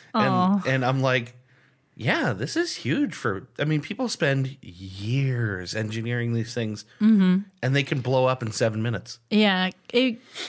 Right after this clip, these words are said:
Speaker 2: I can imagine, like, if you spent a lot of time developing something, the moment when you start to receive data from it and it's working the way it's supposed to,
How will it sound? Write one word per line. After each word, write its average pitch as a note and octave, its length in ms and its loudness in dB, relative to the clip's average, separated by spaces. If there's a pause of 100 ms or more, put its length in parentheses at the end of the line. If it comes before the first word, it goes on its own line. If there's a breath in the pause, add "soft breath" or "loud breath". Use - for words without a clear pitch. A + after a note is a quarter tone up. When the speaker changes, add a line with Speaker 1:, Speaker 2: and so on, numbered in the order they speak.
(300 loud breath)
Speaker 2:
I A#3+ 140 2
can - 200 0
imagine, C#4+ 600 4
like, A3 180 2
if A#3+ 160 0
you G3 240 0
spent A3+ 440 2
a F#3+ 100 -2
lot F#3 220 4
of F#3+ 60 2
time G3 720 2
developing F3 840 2
something, E3 460 0
the F3+ 140 4
moment G3 500 6
when F#3+ 140 4
you F#3+ 120 4
start F3 320 0
to F3+ 100 -2
receive E3+ 520 0
data E3 320 2
from A3+ 240 4
it A#3+ 120 2
and E3+ 100 4
it's E3 160 0
working F3+ 420 4
the G#3 80 8
way F#3+ 140 6
it's F#3+ 160 -2
supposed F#3 460 0
to, G#3 260 4